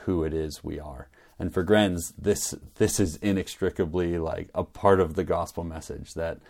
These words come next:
God eternal, social Trinity has, has spoken, um, identity over, over creation, that we are his sons and daughters, right? That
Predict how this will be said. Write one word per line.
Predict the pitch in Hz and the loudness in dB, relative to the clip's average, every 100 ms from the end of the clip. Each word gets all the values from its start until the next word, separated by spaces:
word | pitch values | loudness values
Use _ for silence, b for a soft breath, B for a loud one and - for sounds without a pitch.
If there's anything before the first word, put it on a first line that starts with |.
| B B B - | B B B -8
God | - 90 98 95 | 2 4 6 4
eternal, | 90 - - 90 82 78 73 | 2 -2 -4 -2 -2 -4 -6
social | - - 95 90 90 | -8 0 2 2 0
Trinity | 85 - 82 78 78 76 b b b b b | -2 -4 -4 -4 -6 -8 b b b b b
has, | - 90 85 82 78 - | -6 -2 -2 -2 -8 -8
has | 90 82 | -6 -6
spoken, | - - - 107 107 92 90 87 85 b b b - | -6 -6 6 8 8 4 0 -4 -8 b b b -10
um, | - 82 80 78 64 - _ _ - | -6 -6 -6 -10 -12 -12 _ _ -14
identity | - 87 78 80 101 110 120 110 104 - | -6 -6 -6 0 4 6 6 4 2 2
over, | 101 101 87 90 82 80 - _ _ _ _ _ _ _ _ | 4 4 4 2 0 -4 -8 _ _ _ _ _ _ _ _
over | 87 87 85 | -2 0 -2
creation, | - 87 85 82 - - 78 | -2 0 2 2 -2 -10 -8
that | 82 - | -6 -4
we | 87 90 | -2 0
are | 85 | 0
his | 82 85 | -2 -6
sons | - 87 85 78 | -6 -6 -4 -4
and | 80 80 | -6 -4
daughters, | - 80 78 78 | -4 -4 -6 -6
right? | 80 85 | -4 -4
That | - 71 | -4 -6